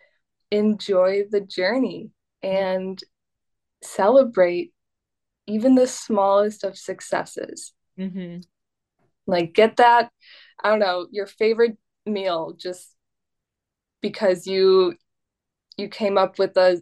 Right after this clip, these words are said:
Speaker 1: a strategy for the next week.
Speaker 2: Mm-hmm.
Speaker 1: That's, like, a big accomplishment as a small business owner.
Speaker 2: Yeah, just, like, getting structured sometimes. It's like, that's why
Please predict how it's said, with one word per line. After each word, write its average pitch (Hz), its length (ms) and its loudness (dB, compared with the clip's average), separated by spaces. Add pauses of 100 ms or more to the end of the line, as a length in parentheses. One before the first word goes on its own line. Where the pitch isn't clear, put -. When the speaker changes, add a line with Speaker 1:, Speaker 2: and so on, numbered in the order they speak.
Speaker 1:
a 190 120 -4
strategy 165 640 -4 (100)
for 160 520 -2 (100)
the 170 60 -4
next 160 380 -6
week. - 300 -10 (560)
Speaker 2:
Mm-hmm. 185 380 -8 (420)
Speaker 1:
That's, 170 340 -2
like, 165 360 -2 (560)
a 202 100 6
big 233 460 4
accomplishment 208 880 -2
as 185 180 -6
a 196 80 -12
small 175 320 -10
business 175 400 -12
owner. 160 480 -10 (200)
Speaker 2:
Yeah, 208 280 -2
just, 208 260 -10
like, 226 200 -4
getting 190 220 -4
structured 196 640 -4
sometimes. 180 500 -8
It's 180 140 -16
like, 190 160 -4
that's 208 220 0
why 226 240 0